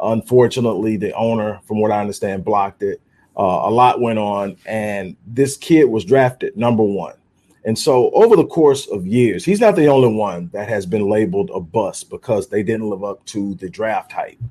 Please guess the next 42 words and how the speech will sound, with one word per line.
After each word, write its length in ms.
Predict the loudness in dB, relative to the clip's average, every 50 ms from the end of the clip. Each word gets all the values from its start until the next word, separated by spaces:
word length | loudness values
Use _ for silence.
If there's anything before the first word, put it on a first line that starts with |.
| _ _ _ _ _ _ _ _ _ _ _ _ _ _ -2
Um, 680 | 0 2 4 4 4 4 4 2 0 -2 -6 -12 -20 _ _ _ _ _ _ _ _ _ _ _ _ _ _ _ _ _ _ 0
and 420 | 2 2 4 2 2 0 -2 -2
fortunately, 640 | 2 4 4 4 4 2 0 0 2 0 -2 -2 -4
my 320 | -2 0 0 2 2 0
career, 720 | -2 -2 -2 -2 0 2 2 2 4 4 2 2 0 -4 -8 _ _ _ _ _ _ _ _ -8
uh, 220 | -6 -6 -4 -6 -6
as 300 | -6 -6 -4 -4 -4 -4
it 100 | -2 2
has 340 | 4 4 4 4 2 0 -2
evolved 500 | -2 0 0 2 4 4 4 2 0 -2
and 100 | -8 -8
spanned, 420 | -8 -6 -4 -4 -4 -4 -6 -10 -14 -20 -20 -20 -20 _ _ _
put, 180 | 0 2 2 4
has 180 | 4 2 2
put 220 | 2 2 0 0 2
me 120 | 2 2
right 200 | 4 4 4 4
in 80 | 2 2
the 60 | 2
middle 360 | 2 2 2 2 2 0 -2
of 60 | -2
a 40 | 0
lot 180 | 0 2 2 0
of 80 | -2
these 180 | -4 -6 -8 -8
conversations 920 | -8 -6 -6 -6 -6 -8 -6 -6 -6 -6 -6 -6 -6 -6 -6 -8 -10 -12 _ -14
and 220 | -10 -10 -10 -12 -12 _
right 240 | -6 -2 -2 -2 -2
in 100 | -2 -2
the 60 | -2
middle 260 | 0 0 0 0 0
of 120 | -2 -2
a 40 | -2
lot 260 | 0 2 2 2 2
of 160 | 2 -2 -4 -4
it. 160 | -6 -8 _ _ _ _ _ _ _
So 280 | -6 0 2 2 2 2 2
I've 200 | 2 2 2 2
seen 220 | 2 4 6 6
it 80 | 6 4
up 180 | 4 0 -2
close. 460 | -6 -2 -2 0 -2 -2 -6 -12 -16